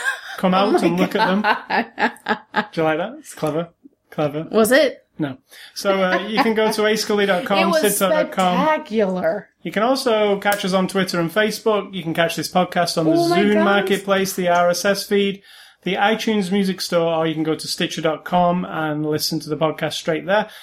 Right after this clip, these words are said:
Speaker 2: I've also put an applet on the front page of a scully dot com. You can just click the play button and listen to the latest podcast.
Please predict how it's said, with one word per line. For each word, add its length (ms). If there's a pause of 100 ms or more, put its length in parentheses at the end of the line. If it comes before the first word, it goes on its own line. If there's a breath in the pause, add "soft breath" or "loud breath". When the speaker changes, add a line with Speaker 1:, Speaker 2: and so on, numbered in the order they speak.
(160 loud breath)
Speaker 2:
I've 100
also 280
put 160
an 80
applet 320
on 140
the 60
front 220
page 220
of 40
a 120
scully 220
dot 140
com. 200
You 60
can 100
just 200
click 200
the 60
play 200
button 320
and 140
listen 240
to 280
the 100
latest 460
podcast. 540